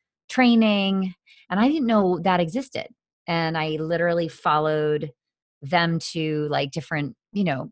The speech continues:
to learn about this other field. And I ended up getting a second master's degree at Fordham, not knowing a thing about the field, but just having this instinct that it would be something I would love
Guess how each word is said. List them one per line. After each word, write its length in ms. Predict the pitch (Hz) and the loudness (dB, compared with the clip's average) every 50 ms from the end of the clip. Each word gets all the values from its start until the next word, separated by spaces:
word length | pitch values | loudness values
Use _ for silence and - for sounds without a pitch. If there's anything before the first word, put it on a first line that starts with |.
| _ - | _ -6
to 120 | - 208 | -4 -2
learn 240 | 180 180 180 180 196 | 0 2 2 2 2
about 220 | 202 180 170 160 - | 2 2 2 2 2
this 140 | 165 151 - | -2 -2 -2
other 200 | - 160 165 160 | -2 -2 0 -2
field. 520 | 156 - - 359 403 - - - - - - 196 - _ _ - | -4 -4 -8 -4 -2 -2 -2 -2 -4 -8 -12 -18 -20 _ _ -6
And 260 | 185 180 175 175 175 | -4 -2 -2 0 0
I 60 | 175 175 | -2 -2
ended 140 | 180 190 196 | -2 -2 -4
up 100 | 180 - | -2 -2
getting 200 | 175 165 165 165 | -4 -4 -4 -6
a 40 | |
second 280 | 143 - 170 - 170 160 | -6 -6 -6 -6 -4 -4
master's 400 | 156 156 165 - - 175 156 147 | -4 -6 -6 -6 -8 -8 -10 -8
degree 380 | - - 143 139 147 147 143 139 | -8 -8 -8 -6 -4 -4 -2 -2
at 140 | 131 135 - | -2 -4 -6
Fordham, 640 | _ - 190 196 196 165 131 113 87 - 156 165 165 - _ _ _ _ _ _ _ _ _ _ _ _ _ _ | _ -8 -6 -4 -2 -2 -4 -4 -6 -8 -12 -12 -12 -14 _ _ _ _ _ _ _ _ _ _ _ _ _ _
not 260 | - 180 202 220 254 | -2 0 2 2 2
knowing 240 | 226 196 165 160 156 | 2 0 0 0 -2
a 40 | 151 | -4
thing 260 | 139 - 226 220 196 | -4 -2 -2 0 0
about 200 | 175 160 139 147 | 2 0 0 -2
the 80 | - 131 | -4 -8
field, 440 | - - 185 175 147 104 82 113 131 | -8 -6 -4 -2 -2 -4 -4 -6 -8
but 100 | 156 - | -10 -8
just 180 | - 165 151 - | -8 -10 -10 -10
having 320 | - 190 175 160 156 151 | -8 -6 -4 -4 -4 -4
this 180 | 143 139 - - | -4 -6 -6 -6
instinct 540 | - 151 147 - - 226 226 233 240 240 - - | -6 -6 -6 -6 -6 -6 -6 -6 -6 -8 -8 -6
that 140 | 160 151 143 | -4 -4 -4
it 100 | - - | -4 -6
would 180 | 151 135 127 | -8 -10 -8
be 480 | - 151 147 147 143 143 139 139 143 139 _ _ _ _ _ _ _ _ _ _ _ | -8 -6 -6 -4 -4 -4 -4 -4 -6 -8 _ _ _ _ _ _ _ _ _ _ _
something 400 | _ - - 180 156 175 160 147 | _ -4 -4 -2 -2 -4 -6 -6
I 100 | 139 139 | -6 -8
would 160 | 135 135 131 | -8 -10 -10
love 440 | 131 135 139 127 117 127 185 202 - | -8 -6 -6 -4 -4 -6 -6 -10 -12